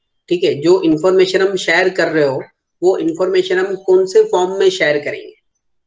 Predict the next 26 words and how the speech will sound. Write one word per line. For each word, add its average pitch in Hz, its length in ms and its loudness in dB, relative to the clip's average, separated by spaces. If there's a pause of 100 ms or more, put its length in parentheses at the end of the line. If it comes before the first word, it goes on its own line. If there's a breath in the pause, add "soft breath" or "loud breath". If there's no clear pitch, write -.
(100)
ठीक 185 160 -6
है, 220 80 -4
पिक्चर 160 520 -8
के 160 120 -8
फॉर्म 147 260 0
में 147 100 0
शेयर 143 240 -4
करेंगे, 139 400 -6
इमेज 135 460 -6
के 156 100 -6
फॉर्म 139 280 -6
में 143 80 -2
शेयर 139 240 -6
करेंगे, 131 440 -8
वीडियो 131 360 -6
के 147 120 -4
फॉर्म 139 260 -4
में 139 100 -4
शेयर 135 260 -4
करेंगे, 127 440 -2
डॉक्यूमेंट 147 520 -2
के 156 60 -2
फॉर्म 139 280 -4
में 139 120 0
शेयर 131 240 -6
करेंगे। 120 420 -4